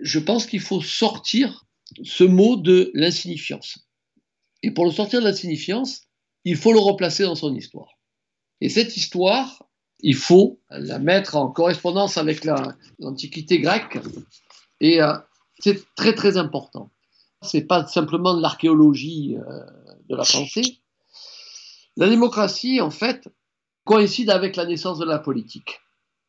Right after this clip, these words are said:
Depuis toujours, il y aurait eu la politique, depuis toujours, il y aurait eu la démocratie. Non. Depuis toujours, oui, il y a eu du pouvoir, ça, c'est clair. Mais en revanche, la démocratie, non.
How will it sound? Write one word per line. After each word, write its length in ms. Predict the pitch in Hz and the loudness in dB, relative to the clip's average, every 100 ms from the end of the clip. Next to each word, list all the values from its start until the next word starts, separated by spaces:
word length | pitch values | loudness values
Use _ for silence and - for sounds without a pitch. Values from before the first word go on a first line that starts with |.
| _ _ _ | _ _ _
Depuis 280 | 156 151 196 | 0 0 0
toujours, 360 | 202 185 220 180 | 2 4 6 6
il 60 | |
y 60 | 156 | 6
aurait 120 | 160 | 6
eu 120 | 160 | 4
la 140 | 156 151 | 2 2
politique, 440 | 156 151 - 202 | 0 0 -4 -6
depuis 220 | 151 151 | -6 -6
toujours, 320 | 156 156 175 | -6 -2 2
il 60 | 151 | 2
y 40 | |
aurait 140 | 135 135 | 4 4
eu 80 | 139 | 4
la 100 | 135 | 2
démocratie. 680 | 135 135 143 139 - 269 - | 0 0 -2 -6 -4 -6 -4
Non. 160 | - - _ _ - | -8 -8 _ _ 4
Depuis 300 | 151 214 220 | 6 6 6
toujours, 360 | 226 196 269 | 6 6 4
oui, 280 | 214 185 135 | 4 0 -2
il 60 | 143 | 0
y 60 | |
a 40 | 175 | 2
eu 100 | 196 | 4
du 160 | 208 | 2
pouvoir, 540 | - 170 127 123 - - | 0 -6 -6 -6 -10 -10
ça, 260 | 160 156 | -6 -4
c'est 180 | 131 - | -6 -10
clair. 380 | - 151 202 202 _ _ _ _ - | -4 0 0 -2 _ _ _ _ -2
Mais 120 | 175 | 0
en 100 | 190 | 2
revanche, 260 | 202 277 262 | 2 0 -2
la 80 | |
démocratie, 640 | 160 160 - 160 - - 101 | -2 -2 -4 -8 -10 -10 -10
non. 280 | - 120 | -8 -10